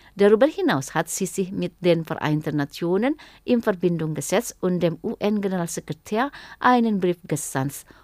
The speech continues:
um die palästinensische Frage zu berücksichtigen. Der indonesische Präsident ist gestern nach Istanbul in der Türkei abgeflogen, der außergewöhnlichen Sitzung der Islamischen Kooperationsorganisation O I C beizuwohnen.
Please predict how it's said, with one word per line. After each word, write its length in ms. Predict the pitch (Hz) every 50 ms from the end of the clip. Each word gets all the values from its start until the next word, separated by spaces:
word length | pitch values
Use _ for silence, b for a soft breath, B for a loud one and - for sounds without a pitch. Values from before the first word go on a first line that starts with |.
| B B
um 200 | - 185 175 180
die 120 | 165 160 160
palästinensische 960 | - 147 - 185 143 - - 151 147 147 147 - - 190 190 - 240 247 262 262 B B B _
Frage 520 | - - 269 269 269 262 240 - 143 - -
zu 160 | _ - 180 180
berücksichtigen. 800 | - 196 196 220 - - 269 - - _ - 135 - - - - - - - - _ _ _ _ _ - B B B B B B - -
Der 200 | 190 208 226 208 226
indonesische 560 | 226 226 233 226 233 262 262 - 294 - 349
Präsident 520 | 311 - 302 311 294 - 262 262 294 311 -
ist 240 | - 269 - - 202
gestern 360 | 220 220 233 - - 269 262
nach 160 | 247 226 -
Istanbul 720 | - 214 196 202 196 - - - 294 359 381 330 226 180
in 200 | 165 - 175 170
der 160 | 170 175 160 -
Türkei 440 | - - 233 220 - - 233 220
abgeflogen, 800 | - 202 196 - 165 180 170 - - 170 170 180 185 - 277 349 349
der 260 | 269 220 - - -
außergewöhnlichen 1160 | 165 170 175 170 - 190 180 170 151 160 151 160 185 196 196 190 175 - - 190 185 190 185 185 B B B B
Sitzung 540 | B - - 294 294 - - - 180 156 151
der 160 | 151 156 -
Islamischen 600 | - 160 - - 196 202 202 196 190 - 190 190
Kooperationsorganisation 1400 | 185 - - - - 170 160 - - 170 156 160 - - - 165 160 165 156 151 - 151 156 - - 160 151 151
O 180 | - 156 156 -
I 160 | - - 220 214
C 220 | - 220 208 208
beizuwohnen. 840 | 185 - 165 151 165 196 196 - 233 226 185 151 147 147 143 139 156